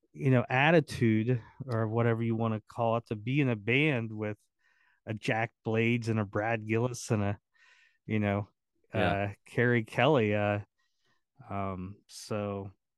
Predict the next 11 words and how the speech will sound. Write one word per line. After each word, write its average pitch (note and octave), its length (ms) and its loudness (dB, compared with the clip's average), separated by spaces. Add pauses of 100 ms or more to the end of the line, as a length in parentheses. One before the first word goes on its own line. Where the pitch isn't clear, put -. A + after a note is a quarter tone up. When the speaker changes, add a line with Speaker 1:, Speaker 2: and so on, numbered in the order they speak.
(160)
Speaker 1:
yeah, B2+ 300 -6 (180)
I A#2 100 -6
agree. B2 460 -2
It's, - 320 -10
uh, G#2 320 -6 (1080)
you C#3 100 -8
know, C#3 300 -4
they've, A#2 300 0 (640)
this B2 340 -8
lineup A#2 540 0 (420)
is, B2 600 -8